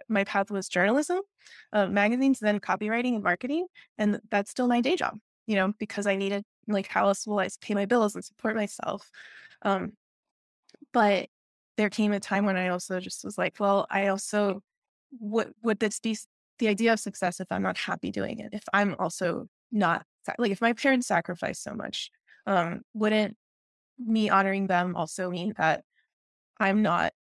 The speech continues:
like, i-, if I'm going to sacrifice my efforts, my time, and my hard work into a career or a life, then I need to also make it worth it, right? Um, and if I'm not happy at the end of the day, then I think maybe they wouldn't be either." Um, and,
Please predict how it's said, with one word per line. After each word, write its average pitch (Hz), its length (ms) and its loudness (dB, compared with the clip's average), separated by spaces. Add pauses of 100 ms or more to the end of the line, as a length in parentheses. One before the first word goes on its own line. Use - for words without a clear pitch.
like, 202 140 2
i-, 202 200 -4
if 208 160 -2
I'm 214 140 4
going 233 160 0
to 208 120 -8
sacrifice 165 680 -4
my 151 180 -2
efforts, - 420 -4
my - 140 -6
time, 190 420 0
and 180 80 -2
my 160 140 -2
hard 175 280 0
work 175 240 2 (200)
into 180 560 -4
a - 60 -4
career 180 400 0
or - 60 -2
a - 100 -2
life, 185 420 -2
then 196 140 -2
I 190 80 -2
need 190 160 -6
to - 100 -14
also 202 240 -8
make 190 160 -8
it - 80 -12
worth - 220 -4
it, - 140 -6 (800)
right? 208 320 -2 (340)
Um, 208 360 -2 (360)
and 208 140 2
if - 180 -4
I'm 196 140 2
not 202 240 0
happy 208 440 -2
at 208 120 -2
the 208 100 -4
end 180 80 0
of 180 60 0
the 175 80 -2
day, 180 180 2
then 180 140 0
I 170 80 -2
think - 260 -8
maybe 175 260 -4
they - 120 -8
wouldn't - 260 -8
be - 220 -10
either." - 160 -12 (580)
Um, - 200 -8 (240)
and, 208 380 2